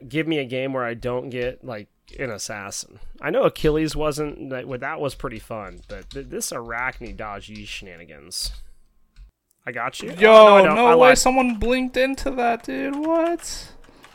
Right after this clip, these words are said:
Speaker 1: I tried, dude. I even beads to try to, like, help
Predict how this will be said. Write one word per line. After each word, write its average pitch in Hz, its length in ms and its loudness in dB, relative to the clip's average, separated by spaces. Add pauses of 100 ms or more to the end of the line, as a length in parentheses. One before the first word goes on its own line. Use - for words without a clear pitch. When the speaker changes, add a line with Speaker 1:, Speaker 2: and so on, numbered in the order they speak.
(120)
Speaker 1:
I 131 120 -8
tried, 113 380 -10
dude. 113 260 -14 (800)
I 147 120 -2
even 208 340 0
beads 131 540 -8
to 127 140 -10
try 123 280 -6
to, 127 80 -4
like, 123 260 -6
help 127 380 -10